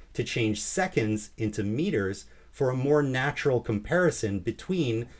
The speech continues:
the dimensions of space and time. So how does measuring space and time in the same units relate back to measuring mass and energy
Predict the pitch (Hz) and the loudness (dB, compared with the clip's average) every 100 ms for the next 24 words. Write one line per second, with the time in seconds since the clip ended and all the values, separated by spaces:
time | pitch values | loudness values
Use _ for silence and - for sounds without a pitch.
0 | - 135 117 110 104 107 117 110 127 - | -6 -2 0 2 0 0 -2 -2 -4 -6
1 | - 87 82 - - - 101 - - 147 | -4 -4 -4 -8 -12 -4 -4 -4 -8 -6
2 | 139 95 - - - - - - - - | -6 -6 -10 -20 -20 -20 -20 -20 -20 -20
3 | - - - - - 180 175 - - 196 | -20 -20 -20 -2 4 6 6 2 -4 2
4 | 214 220 151 160 135 147 117 - 139 127 | 4 4 4 4 4 2 2 2 4 4
5 | - 104 - 120 110 107 104 - 117 104 | 2 -2 0 0 0 0 -2 -2 -2 0
6 | 92 - 180 214 190 110 92 95 - - | 0 0 0 2 2 2 2 -2 -6 -14
7 | - - - 143 156 160 104 151 175 143 | -18 -12 4 6 8 4 0 2 2 2
8 | 123 - 131 107 110 107 110 107 101 135 | 0 0 2 4 2 4 2 2 2 0
9 | 156 107 107 - 110 101 - 160 175 101 | 0 0 -4 -6 -4 -4 -2 0 2 0
10 | 90 82 | -4 -6